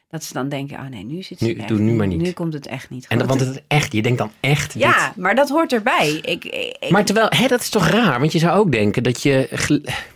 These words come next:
Speaker 2: ik denk namelijk, "Oh, die kan gewoon heel goed en vertrouwen op de intuïtie en loslaten."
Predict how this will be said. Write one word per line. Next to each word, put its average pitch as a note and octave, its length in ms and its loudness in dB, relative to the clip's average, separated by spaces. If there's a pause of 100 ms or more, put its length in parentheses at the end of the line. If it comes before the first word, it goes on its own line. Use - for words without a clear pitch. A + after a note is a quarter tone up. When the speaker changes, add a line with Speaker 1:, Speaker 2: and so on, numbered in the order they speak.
(1160)
Speaker 2:
ik E3+ 200 0
denk G#2 180 2
namelijk, F#2+ 340 -2
"Oh, A2 120 4
die A#2+ 120 2
kan C3 220 2
gewoon G2 200 0
heel A2 280 2
goed - 480 -4 (220)
en A2 240 0
vertrouwen E2+ 440 -2
op - 120 -10
de - 60 -4
intuïtie - 420 -4
en A#2 120 0
loslaten." G#2 760 0